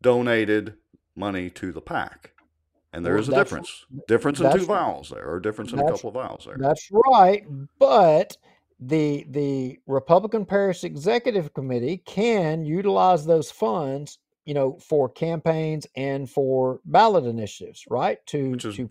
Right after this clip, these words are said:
Speaker 1: basically
Speaker 2: promote
Speaker 1: what I
Speaker 2: or
Speaker 1: said.
Speaker 2: fight or be, yeah.
Speaker 1: And, and look, I'll say this too, because we had this discussion when I was on the pec. You know, Caddo operates their pec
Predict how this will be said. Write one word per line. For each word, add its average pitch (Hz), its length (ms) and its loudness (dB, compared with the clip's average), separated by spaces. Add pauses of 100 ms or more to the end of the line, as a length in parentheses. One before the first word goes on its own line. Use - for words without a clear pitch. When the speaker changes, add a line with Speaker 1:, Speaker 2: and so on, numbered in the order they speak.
(100)
Speaker 1:
basically 185 380 4
Speaker 2:
promote 165 100 -6
Speaker 1:
what 143 160 2
I 139 40 2
Speaker 2:
or 139 160 0
Speaker 1:
said. - 140 -12
Speaker 2:
fight 175 320 0
or 170 80 0
be, 170 260 -6 (160)
yeah. 247 240 4 (440)
Speaker 1:
And, 202 120 6
and 208 200 6
look, 233 240 8
I'll 135 220 6
say 165 260 6
this 160 220 2
too, 214 200 -2
because 120 360 0
we 120 160 2
had 127 180 6
this 143 160 -2
discussion 123 560 -2
when 117 120 -4
I 113 120 -4
was 107 200 -4
on 202 340 -6
the 196 80 -16
pec. 71 320 -8 (560)
You 147 100 0
know, 113 160 4
Caddo 131 760 6
operates 123 720 4
their 165 320 4
pec - 500 -2